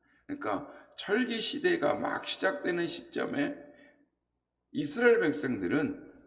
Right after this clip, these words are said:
장수들이나 대표들은 청동기 무기를 하나, 한, 한두 개 정도 가질 수 있고 있는 상태였고,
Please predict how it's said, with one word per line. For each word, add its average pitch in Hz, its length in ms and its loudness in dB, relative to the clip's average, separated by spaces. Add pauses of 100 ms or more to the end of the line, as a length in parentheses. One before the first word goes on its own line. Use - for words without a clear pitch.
(720)
장수들이나 127 960 -2
대표들은 117 680 0 (1400)
청동기 202 760 0
무기를 113 280 0
하나, 98 280 0
한, 151 280 -4
한두 170 280 -6
개 185 120 4
정도 123 180 0
가질 98 320 -4
수 - 200 -10
있고 - 420 -4
있는 90 180 2
상태였고, - 1160 -2